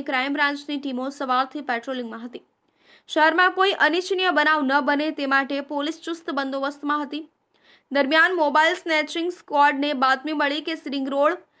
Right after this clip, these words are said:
સબજેલ પાસે ચામુંડા રેસ્ટોરન્ટ સામેના બ્રિજ નીચે એક શખ્સ ગેરકાયદેસર હથિયાર સાથે આવ્યો છે. પોલીસે તુરંત જ સ્થળ પર પહોંચી અઠ્યાવીસ વર્ષીય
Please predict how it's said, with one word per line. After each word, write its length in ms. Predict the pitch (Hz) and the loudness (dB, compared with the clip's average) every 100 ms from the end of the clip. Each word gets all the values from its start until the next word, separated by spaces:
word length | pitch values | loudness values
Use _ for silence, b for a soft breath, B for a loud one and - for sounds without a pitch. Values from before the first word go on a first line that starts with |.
| _ | _
સબજેલ 460 | - 311 247 311 320 | -2 -2 0 2 2
પાસે 300 | 330 294 294 320 | 4 2 2 -2
ચામુંડા 480 | 330 294 311 311 320 | 2 2 2 2 4
રેસ્ટોરન્ટ 540 | 294 285 302 294 320 320 | 2 -2 -6 -4 -4 -6
સામેના 500 | - 277 277 294 294 | -2 0 0 2 2
બ્રિજ 320 | 240 269 294 - | 0 -4 -6 -6
નીચે 320 | 277 277 302 | -6 -6 -6
એક 240 | 294 285 - | -6 -8 -8
શખ્સ 260 | 330 330 - | -8 -8 -8
ગેરકાયદેસર 720 | 247 262 277 285 262 285 311 | -2 -2 0 -2 -4 -8 -8
હથિયાર 400 | 277 262 254 269 285 - | -8 -4 -2 -2 -4 -10
સાથે 420 | 269 247 254 269 | -4 -2 -2 -4
આવ્યો 300 | 240 220 220 - | -2 -4 -6 -8
છે. 120 | - - _ b b b b b - | -10 -12 _ b b b b b 0
પોલીસે 340 | 262 277 294 302 | 2 2 0 -4
તુરંત 380 | 302 302 294 | 0 0 4
જ 220 | 320 320 330 | 2 2 -2
સ્થળ 300 | 330 302 302 | 2 4 4
પર 140 | 311 311 | 2 2
પહોંચી 320 | 294 294 311 | 0 2 0
અઠ્યાવીસ 420 | 302 302 294 294 294 | 2 4 4 0 -2
વર્ષીય 420 | 302 302 320 | -4 -2 -2